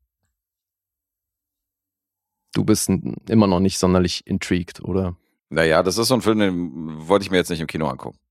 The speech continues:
Speaker 2: Also
Speaker 1: Mhm.
Speaker 2: ich fand's nett, das ist definitiv ein Film, den ich mir auf die Wunschliste irgendwann mal packen würde oder den ich, äh, wenn ich den im Stream finde oder irgendwie auf die Videobuster-Liste setze, dann, äh, ist das ein guter Kandidat dafür, aber
Speaker 1: Mhm.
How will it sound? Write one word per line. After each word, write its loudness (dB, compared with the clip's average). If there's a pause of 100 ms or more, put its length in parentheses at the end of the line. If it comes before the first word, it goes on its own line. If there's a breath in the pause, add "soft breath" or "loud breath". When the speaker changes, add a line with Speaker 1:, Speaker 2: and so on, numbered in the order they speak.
(160)
Speaker 2:
Also 2
Speaker 1:
Mhm. 6
Speaker 2:
ich -4
fand's -4
nett, 0
das 0
ist -6
definitiv -2
ein -8
Film, -2
den -2
ich -6
mir 0
auf 0
die -10
Wunschliste -2
irgendwann -2
mal -4
packen -4
würde 0
oder -2
den -10
ich, -10
äh, -8 (1040 loud breath)
wenn 0
ich -2
den 4
im 0
Stream 0
finde 2
oder 4
irgendwie 0
auf -10
die -8
Videobuster-Liste 2
setze, -2
dann, -4
äh, -4 (120)
ist -6
das -4
ein -6
guter -4
Kandidat 0
dafür, -6
aber -6 (340)
Speaker 1:
Mhm. 0